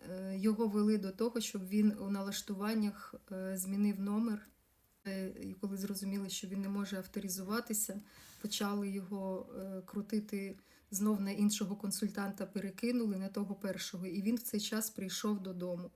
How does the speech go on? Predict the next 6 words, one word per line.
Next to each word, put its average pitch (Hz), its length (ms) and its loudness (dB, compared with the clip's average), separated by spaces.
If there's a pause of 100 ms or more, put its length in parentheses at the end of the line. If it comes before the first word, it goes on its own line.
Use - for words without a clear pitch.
(1400)
І 214 180 6
син, 254 440 6 (280)
е, 202 160 -2
передав 208 540 -2
мені 202 260 4
трубку. 208 520 -6